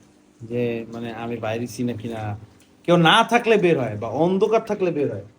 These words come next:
ঠিক আছে? দেখো হচ্ছে উপরে গিয়ে, ওকে? সরি, আসলে, আহ, ব্লগ করতে গিয়ে বলছিলাম যে উপরে গিয়ে দেখা হবে, কিন্তু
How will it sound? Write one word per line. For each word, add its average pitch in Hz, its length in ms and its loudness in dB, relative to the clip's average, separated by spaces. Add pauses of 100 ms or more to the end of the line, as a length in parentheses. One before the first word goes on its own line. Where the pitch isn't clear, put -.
(520)
ঠিক 127 100 -8
আছে? 127 280 -8 (2500)
দেখো 165 220 6
হচ্ছে 208 240 0
উপরে 196 240 8
গিয়ে, 160 120 4
ওকে? 190 380 4 (1600)
সরি, 131 240 -4
আসলে, 135 260 -4 (400)
আহ, 117 200 -8 (100)
ব্লগ 117 260 -8
করতে 127 240 -8
গিয়ে 127 140 -2
বলছিলাম 123 320 -4
যে 127 60 -4
উপরে 123 220 -6
গিয়ে 123 200 -4
দেখা 117 180 -8
হবে, 110 160 -8
কিন্তু 110 160 -8